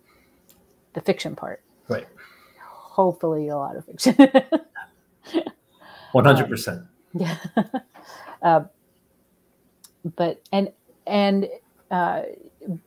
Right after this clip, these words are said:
Speaker 1: both of, of the books, uh, dealt with racial issues of, of, in a way of their time. Um, uh, and looking back on it, it's obviously different than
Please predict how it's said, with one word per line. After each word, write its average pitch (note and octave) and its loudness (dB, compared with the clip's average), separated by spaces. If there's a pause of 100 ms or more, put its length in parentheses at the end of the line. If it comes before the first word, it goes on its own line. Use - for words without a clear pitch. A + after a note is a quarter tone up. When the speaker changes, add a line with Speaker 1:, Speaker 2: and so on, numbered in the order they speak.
(140)
Speaker 1:
both A3+ 6
of, A3+ 2
of F#3+ 2 (120)
the F#3 0
books, - -4 (360)
uh, E3 -2 (840)
dealt F#3+ 2
with F3+ -4
racial F#3+ 0
issues E3+ -2 (160)
of, D#3+ 0 (100)
of, F3 2 (480)
in F#3+ 2
a F#3 2
way E3 4
of E3 -2
their E3 0
time. G3 -8 (420)
Um, E3+ -6 (1000)
uh, E3 -8 (520)
and F#3 -4
looking F#3 0
back E3+ 0
on F3+ 0
it, F3+ 2
it's D#3+ -6
obviously E3 -2
different E3+ -6
than D#3+ -2